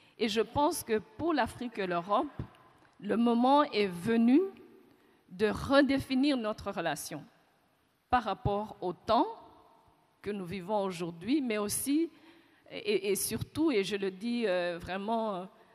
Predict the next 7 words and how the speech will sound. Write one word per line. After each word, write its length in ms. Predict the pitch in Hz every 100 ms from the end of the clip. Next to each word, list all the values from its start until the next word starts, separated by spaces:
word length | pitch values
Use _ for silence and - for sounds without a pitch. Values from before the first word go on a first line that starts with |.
| _
en 140 | 208 202
tant 240 | - 294
qu'Africaine, 920 | 277 208 - 190 - 208 240 202 156 - _ _ _ _ _ _ _ -
par 180 | 254 269
rapport 560 | 226 - 254 262 302 -
à 160 | 190
la 160 | 190